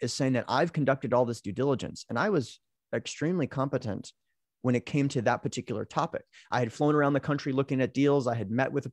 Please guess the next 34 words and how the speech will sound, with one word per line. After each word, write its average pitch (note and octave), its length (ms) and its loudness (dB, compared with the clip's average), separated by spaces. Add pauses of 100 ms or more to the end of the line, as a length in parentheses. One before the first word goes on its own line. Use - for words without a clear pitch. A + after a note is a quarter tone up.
on-site C3 400 0
managers. B2+ 500 0
I A2 80 0
had G#2+ 160 -2
done C3 200 2
a A2+ 120 -2 (100)
ton D3+ 240 0
of B2+ 140 0 (340)
analysis B2 480 -2
and A#2 100 -4
due A2+ 60 -4
diligence A#2+ 460 0
and G#2 220 -8
looking A#2+ 320 -4
at A#2 60 -2
economics A#2+ 520 -2
and G#2 120 -12
et - 120 -14
cetera. A#2+ 280 2 (300)
I D3+ 60 4
was C3 100 2
very, D#3+ 260 4
I E3 80 4
could F#3 140 0
answer E3+ 260 -4
any G3+ 220 0
question D#3 340 -2
anybody A#2+ 380 2
had, G#2+ 240 -2 (720)
but B2+ 220 0 (840)
I D3 160 2
made E3 400 2
a - 20 0
mistake C3 800 0